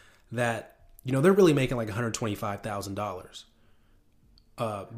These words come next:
in perks and benefits. Think about it. They do not pay for their rent. They do not pay for their internet service. So I've seen the, the bills for this, seventy dollars a month for internet, fifty to seventy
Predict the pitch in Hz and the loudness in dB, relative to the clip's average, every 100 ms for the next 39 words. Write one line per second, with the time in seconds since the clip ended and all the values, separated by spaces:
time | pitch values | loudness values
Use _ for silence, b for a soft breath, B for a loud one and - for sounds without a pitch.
0 | - 117 113 120 113 110 107 104 - - | -8 -6 -2 -2 -2 -4 -4 -6 -10 -8
1 | - 139 110 92 92 - - - b b | -4 -2 -4 -8 -12 -20 -20 -20 b b
2 | b b - 139 147 156 151 165 - - | b b -4 0 2 4 4 4 0 0
3 | 156 151 143 131 123 117 110 - 120 127 | 0 0 0 0 0 -2 -6 -10 0 0
4 | 135 139 151 - 139 135 131 123 113 110 | 2 0 0 -2 -2 -2 -4 -4 -4 -6
5 | - b b b b 117 117 123 113 107 | -10 b b b b -6 -2 0 -2 -2
6 | - 107 90 - - - 123 143 147 - | -4 -6 -6 -10 -8 -4 -2 0 0 0
7 | 131 127 127 - _ _ - 110 117 117 | 2 0 -2 -6 _ _ -10 -10 -8 -8
8 | 107 113 107 - 98 92 - - 143 143 | -4 -2 -2 -6 -8 -6 -2 0 0 0
9 | 143 135 123 120 120 113 B B B - | 0 2 2 0 -2 -6 B B B -4
10 | 117 113 110 - - 113 110 110 110 - | -2 -2 -2 -6 -8 -6 -4 -6 -8 -6
11 | 143 151 127 - 127 120 120 117 117 | -2 -2 0 -2 -2 -2 -4 -4 -8